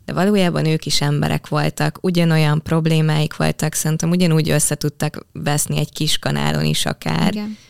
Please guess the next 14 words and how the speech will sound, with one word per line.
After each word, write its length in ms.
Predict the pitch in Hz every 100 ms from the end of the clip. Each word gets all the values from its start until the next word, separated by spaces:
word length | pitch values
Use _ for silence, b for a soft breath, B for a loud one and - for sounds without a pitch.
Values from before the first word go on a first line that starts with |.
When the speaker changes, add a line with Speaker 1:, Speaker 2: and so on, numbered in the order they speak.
| b
Speaker 1:
És 480 | 170 160 165 - -
ezzel 320 | 170 165 165
kapcsolatban 480 | 170 160 165 165 165
nekem 300 | 165 - 147
is, 320 | 147 156 -
ö, 60 | 160 151 151 151
eszembe 420 | 160 165 151 151 156
jutott 540 | - 160 - - - - - -
egyébként 500 | - 156 156 - 165
két 240 | - 165 -
történet 680 | - 135 - 139 143 151
is, 220 | 147 160 151
ami, 480 | 147 147 156 147 -
ami 540 | 151 151 151 151 151